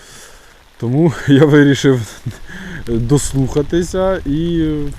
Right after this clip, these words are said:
спробувати ловити взагалі без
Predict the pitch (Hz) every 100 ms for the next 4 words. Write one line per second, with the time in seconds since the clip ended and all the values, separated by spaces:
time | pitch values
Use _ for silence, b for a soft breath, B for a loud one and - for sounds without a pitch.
0 | - - - 139 160 143 127 - 120 127
1 | 143 131 110 120 117 117 127 156 - B
2 | B B B 101 101 135 147 127